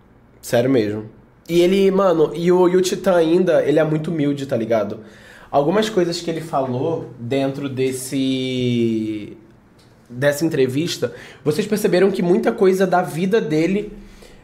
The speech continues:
é tendo uma outra pessoa como, tipo, um papel mega ultra importante.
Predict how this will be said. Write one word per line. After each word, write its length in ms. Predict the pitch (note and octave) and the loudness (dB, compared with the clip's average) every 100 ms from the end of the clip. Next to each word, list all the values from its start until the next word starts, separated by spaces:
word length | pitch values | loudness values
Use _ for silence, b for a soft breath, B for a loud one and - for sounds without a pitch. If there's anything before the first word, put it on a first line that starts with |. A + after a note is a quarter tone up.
| B - | B -2
é 380 | D#3 F3 D#3 - - - - - - | 2 4 2 -2 -12 -20 -20 -18 -2
tendo 300 | G#3 G#3+ A3+ | 2 4 2
uma 160 | G3+ | 2
outra 400 | E3+ G3+ B3+ A#3 | 4 2 2 -2
pessoa 840 | A3+ F#3+ - G3+ G3 E3 B2+ - - - - | 2 0 2 2 4 4 0 -6 -16 -20 -16
como, 260 | - F#3 F#3 | -2 0 2
tipo, 480 | F#3 - F#3 E3 F3+ | 0 0 2 4 2
um 60 | |
papel 400 | F3+ E3+ F#3 F3 | 2 2 2 2
mega 340 | F3 E3 G3 G3+ | 2 2 2 2
ultra 320 | E3+ F3+ E3+ | 2 2 0
importante. 720 | E3+ C#3+ C#3+ E3+ E3 - - | 0 -4 0 0 0 -8 -14